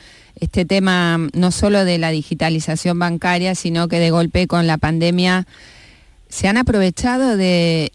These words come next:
de quitar todo y todo mandarlo a lo digital, en la medicina, en todo?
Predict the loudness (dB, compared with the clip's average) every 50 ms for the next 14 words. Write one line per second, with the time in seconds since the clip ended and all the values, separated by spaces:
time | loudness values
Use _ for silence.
0 | _ _ -10 -6 -2 -2 0 0 0 0 0 0 -2 -2 -4 -4 -4 -4 -2 0
1 | -2 -2 -2 -2 0 2 2 4 4 4 4 2 2 2 0 -2 -2 0 0 2
2 | 2 2 0 0 0 -2 0 0 0 0 2 2 2 2 2 0 0 -2 -2 -6
3 | -6 -2 0 0 0 0 0 -2 -4 -4 -4 -4 -2 0 0 0 0 0 -2 -2
4 | -2 -2 0 2 2 2 2 2 2 2 2 2 2 2 0 0 -2 -2 0 2
5 | 2 2 2 2 0 0 -4